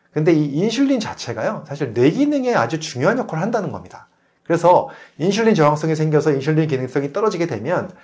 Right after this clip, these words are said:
뇌 기능에도 문제가 생긴다는 겁니다. 관련된 동물 실험이 있었는데요. 호주 연구팀이 쥐를 대상으로 해서 한 그룹은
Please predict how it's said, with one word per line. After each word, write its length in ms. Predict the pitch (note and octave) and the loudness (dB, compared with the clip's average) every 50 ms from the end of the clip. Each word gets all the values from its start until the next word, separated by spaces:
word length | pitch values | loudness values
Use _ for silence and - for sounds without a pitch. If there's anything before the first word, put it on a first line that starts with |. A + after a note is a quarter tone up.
| - _ _ _ _ _ | -20 _ _ _ _ _
뇌 200 | - G2+ A2 A#2+ | -8 -6 -4 0
기능에도 680 | A#2+ D#3+ E3+ F#3 F3 E3 D3+ C#3+ D3+ D#3 F#3+ A#3 B3 - | 2 2 2 2 2 2 0 2 4 4 4 4 4 0
문제가 340 | - G#2+ A2 A2+ B2+ C3 B2+ | -4 -8 -4 0 2 2 2
생긴다는 540 | B2+ E3 G3+ G#3+ G3+ E3+ D3 A#2+ G#2+ A2 G#2+ | 2 -2 -4 -4 -4 -4 -4 -6 -8 -10 -10
겁니다. 420 | G2 - - - - - - _ _ _ _ _ - - - - - - - - | -14 -16 -16 -20 -20 -20 -20 _ _ _ _ _ -18 -18 -18 -18 -18 -20 -18 -4
관련된 360 | - C#3 C#3+ E3 F#3+ G#3 G3+ | 2 4 4 6 6 4 4
동물 280 | C#3+ B2+ C3 C#3+ F#3+ A3+ | 2 2 0 2 2 2
실험이 260 | - - G#3+ G#3 F3+ | 2 2 2 2 2
있었는데요. 680 | - - B2 G#2 G2 F#2 F2+ G2 C#3 F3 D#3+ - - - _ _ _ _ _ - | 0 -2 -4 -6 -8 -8 -10 -8 -8 -8 -8 -10 -14 -18 _ _ _ _ _ 2
호주 200 | - G#3+ G#3 A3 | 2 4 6 6
연구팀이 720 | F#3+ C#3+ C#3 C#3+ D3 - - B2+ D#3 F3+ D3 F#2+ - - _ | 6 4 4 0 -2 -4 -6 -6 -4 -4 -6 -6 -10 -14 _
쥐를 300 | - - - D3 G3+ A3+ | -6 -2 0 2 2 2
대상으로 360 | A3+ G3 F3 E3 C#3+ A#2+ A2 | 2 2 0 0 0 -2 -4
해서 420 | G2 F#2 - G2 G#2 A2+ F#2+ - - | -6 -6 -6 -8 -8 -8 -8 -10 -12
한 180 | - E3 F#3 F#3+ | -10 -8 -6 -2
그룹은 600 | F3+ F3 F3 E3 E3+ F3+ F#3 F#3 F#3+ F#3+ - | 0 0 0 2 2 2 2 2 0 -4 -8